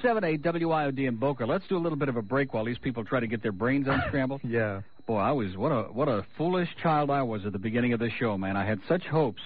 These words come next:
Speaker 1: You know, I saw those flashing lights and I thought, "Boy, here we go. They're really back into it again." But, man, they are just
Speaker 2: Well,
Speaker 1: pathetic again.
Speaker 2: that was quite a
Speaker 1: Anyway,
Speaker 2: segment.
Speaker 1: this Sunday, noon to three, Steve and I are gonna be out there at Toyota of Hollywood, the number one dealer with the number one deals that we've been telling you about on those exciting, incredible, beautiful new eighty-nine Toyotas.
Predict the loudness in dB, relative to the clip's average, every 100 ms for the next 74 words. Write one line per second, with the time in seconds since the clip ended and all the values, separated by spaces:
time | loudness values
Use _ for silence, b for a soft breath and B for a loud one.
0 | -4 0 0 0 2 2 4 2 -2 -4
1 | 0 0 2 0 2 2 0 -2 0 2
2 | 0 0 0 2 2 2 0 0 0 0
3 | 0 2 2 2 2 0 -2 -2 -4 -2
4 | -2 -2 -6 -10 B B B B B -4
5 | 0 2 2 2 2 0 -2 -2 0 0
6 | 0 0 -4 -4 -2 -2 -2 -2 0 0
7 | 2 2 2 2 2 0 0 0 2 0
8 | 0 0 -2 -2 0 0 0 -2 0 2
9 | 2 2 2 0 0 0 0 0 0 -2
10 | 0 2 2 2 0 0 0 0 2 0
11 | -2 0 0 0 0 0 0 0 2 2
12 | 2 0 0 0 0 0 0 0 0 0
13 | 0 0 2 2 0 2 2 2 0 0
14 | -2 0 2 2 2 0 0 0 0 0
15 | -2 0 0 0 0 0 0 2 0 2
16 | 0 2 2 2 0 0 2 2 0 -2